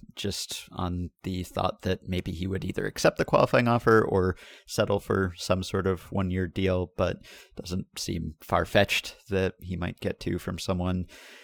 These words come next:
And then I guess I had Avisail Garcia under at three and thirty-six.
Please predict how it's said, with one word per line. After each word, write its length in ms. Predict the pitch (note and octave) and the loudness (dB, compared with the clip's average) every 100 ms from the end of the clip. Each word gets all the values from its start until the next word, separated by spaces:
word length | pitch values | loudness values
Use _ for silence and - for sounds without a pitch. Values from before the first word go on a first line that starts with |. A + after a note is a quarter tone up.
| - _ | -20 _
And 160 | C3+ | 0
then 300 | C3+ C3+ C3 G#2 - - - | 4 4 2 -2 -6 -14 -8
I 120 | A#2+ | -8
guess 300 | - C3+ - | 0 2 4
I 80 | G#2+ | 4
had 440 | G#2+ G#2+ G2 - - - - | 8 6 6 -4 -14 -18 -8
Avisail 760 | F#2+ F2+ F#2 F2+ F2+ F#2 F2+ F2 | -6 -6 -2 0 2 2 2 -2
Garcia 720 | - F2+ - G2 G2+ A2 A2 - - - | -2 -2 -2 2 4 4 2 -4 -14 -4
under 460 | G#2 G2+ G#2 G#2 G2+ - | -2 2 2 2 -4 -16
at 260 | - F#2+ - | -8 -8 -6
three 220 | - F#2+ | -2 0
and 140 | F#2+ - | 0 0
thirty-six. 880 | F#2+ F#2 - - A2+ A#2 - - | 0 0 -4 2 4 4 0 -4